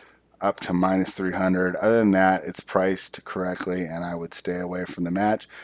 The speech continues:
I expect Donna to win, and you can throw in a parlay if it's less than minus three hundred. Um, the next match I have up, do I have odds for this? Yes, I do, and this is Kiki Mladenovic versus Allison Van Uytvanck,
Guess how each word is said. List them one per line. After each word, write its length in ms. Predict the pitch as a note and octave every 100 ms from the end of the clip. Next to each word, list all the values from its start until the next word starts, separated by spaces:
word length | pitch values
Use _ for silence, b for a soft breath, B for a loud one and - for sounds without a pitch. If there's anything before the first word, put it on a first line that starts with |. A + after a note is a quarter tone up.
| B B
I 160 | A2+ A#2+
expect 520 | A2+ - A#2+ - F#2
Donna 380 | G2 G#2 G#2 G2
to 220 | - G2+
win, 480 | F#2+ A2 A2 A2+ G#2+
and 300 | G2 G2 G2
you 60 |
can 100 | G#2
throw 200 | G2 G2+
in 80 | G2+
a 40 |
parlay 580 | G2 G2+ G2 F#2+ F#2+ F#2
if 180 | E2+ -
it's 160 | F2+ -
less 380 | E2+ F2 F2 -
than 220 | E2 D#2+
minus 460 | D#2+ E2+ E2+ E2+ -
three 260 | - E2+
hundred. 480 | E2+ F2+ F2 E2+ E2+ - B B -
Um, 280 | F2+ F2+
the 100 | F2+
next 360 | G2+ G#2 A2 -
match 300 | A2 G#2+ G2
I 100 | G2+
have 200 | G2+ G#2
up, 160 | G#2 -
do 100 | G2+
I 60 |
have 100 | G#2
odds 320 | D#2+ G2 G#2+
for 120 | - A2
this? 220 | A2 -
Yes, 220 | G#2 -
I 220 | G#2 G#2 - -
do, 360 | A2 C3+ D3+ E2+
and 200 | F2+ G#2
this 220 | G#2+ -
is 220 | A#2+ A#2+ B B B
Kiki 340 | - A2 - C#3
Mladenovic 840 | C3+ C3 G#2+ G#2 A#2 B2+ - G2
versus 460 | G2+ G#2 A2+ - - -
Allison 480 | G2 G#2+ G#2+ A#2 G#2+
Van 320 | G#2+ A#2 A#2+
Uytvanck, 540 | D3 D3+ F2 E2 -